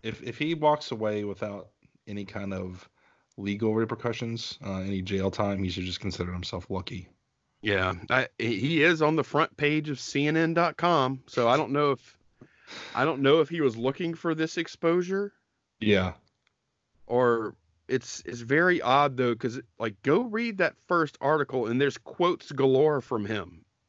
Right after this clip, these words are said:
Speaker 2: that he gave the, the, you know, like, it looked like unsolicited quotes to me, so it looked like he was trying to get this exposure. Um, so, yeah, I mean, honestly, I hope the guy doesn't do any jail time.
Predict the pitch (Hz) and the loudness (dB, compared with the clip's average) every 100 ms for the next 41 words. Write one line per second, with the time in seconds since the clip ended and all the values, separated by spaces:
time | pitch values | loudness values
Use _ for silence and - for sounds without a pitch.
0 | - 110 110 107 135 123 127 127 110 - | -10 -6 -6 -2 -4 2 4 4 2 -6
1 | _ _ _ _ - 107 104 - 101 101 | _ _ _ _ -6 -4 -4 -6 -4 -2
2 | 98 92 - - 98 - _ _ _ 107 | -4 -6 -8 -8 -8 -12 _ _ _ 0
3 | 104 135 165 135 127 139 - 123 135 127 | 0 4 2 4 2 2 -2 -2 -2 -2
4 | 110 98 123 107 - - 107 98 90 113 | -8 -6 -6 -6 -8 -8 -6 -6 -6 -6
5 | 98 143 147 - - 127 101 - - 135 | -4 0 0 0 -4 -4 -6 -8 0 2
6 | 139 131 107 98 127 101 - _ _ _ | 2 0 -4 0 0 0 -6 _ _ _
7 | _ 110 117 - - 113 101 87 82 - | _ -8 -6 -8 -6 -2 -2 -4 -14 -16
8 | _ _ _ _ _ _ - 98 95 90 | _ _ _ _ _ _ -10 -8 -6 -8
9 | - _ - 110 104 - - 165 165 165 | -14 _ -2 0 0 -4 4 6 6 4
10 | 160 - - 131 165 160 - 135 135 160 | 2 -6 -4 0 0 0 2 2 2 -2
11 | - 113 110 107 101 92 90 95 92 87 | -4 0 0 0 -6 -12 -10 -10 -10 -10
12 | 90 90 87 90 92 | -10 -10 -10 -10 -12